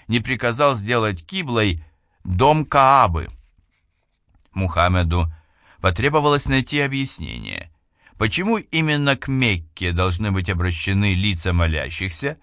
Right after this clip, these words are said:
и в его проповедях возникает обоснование особой роли Каабы. Главной фигурой в истории взаимоотношений между Аллахом и людьми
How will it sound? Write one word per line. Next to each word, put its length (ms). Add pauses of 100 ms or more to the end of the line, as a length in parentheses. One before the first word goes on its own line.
(600)
и 120
в 20
его 280
проповедях 680
возникает 640
обоснование 800
особой 440
роли 340
Каабы. 760 (640)
Главной 540
фигурой 560
в 100
истории 480
взаимоотношений 920
между 400
Аллахом 640
и 20
людьми 540